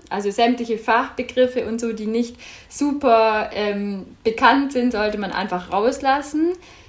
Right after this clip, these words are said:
Dann sollte man auf jeden Fall darauf achten, dass man nicht so super lange Worte verwendet. Also das Wort an sich sollte einfach nicht so ein Mammutwort sein.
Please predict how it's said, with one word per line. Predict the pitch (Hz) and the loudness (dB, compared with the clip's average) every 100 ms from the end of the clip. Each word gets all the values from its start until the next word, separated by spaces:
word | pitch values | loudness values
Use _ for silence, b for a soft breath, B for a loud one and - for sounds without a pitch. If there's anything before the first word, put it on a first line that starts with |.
| B B | B B
Dann | 233 254 277 | 6 6 6
sollte | 254 240 247 | 6 6 6
man | 233 233 - | 6 4 4
auf | 214 220 | 2 2
jeden | 226 247 277 | 2 2 2
Fall | 285 285 | 2 2
darauf | 247 226 240 | 4 2 2
achten, | - 226 233 220 | 2 0 0 -6
dass | 214 220 | -4 -4
man | 220 | -2
nicht | 226 233 | -2 -2
so | 220 | -4
super | - 254 262 254 | -2 -2 0 0
lange | 208 202 196 180 | 0 0 -4 -2
Worte | 196 240 220 | 0 2 -2
verwendet. | 190 175 165 165 170 170 254 | -4 -4 -4 -4 -4 -4 -4
Also | - 190 185 | -6 -8 -8
das | 185 | -4
Wort | 208 220 226 | 2 2 2
an | 196 | -6
sich | 208 240 254 | -2 -2 -2
sollte | 240 208 202 196 | -2 -2 -2 -2
einfach | 190 226 | -2 -4
nicht | 214 220 | -4 -4
so | - | -6
ein | 190 190 185 - | -6 -6 -8 -10
Mammutwort | 180 220 247 202 - 170 175 - | -4 0 0 -2 -4 -4 -4 -6
sein. | 185 196 254 | -6 -2 -4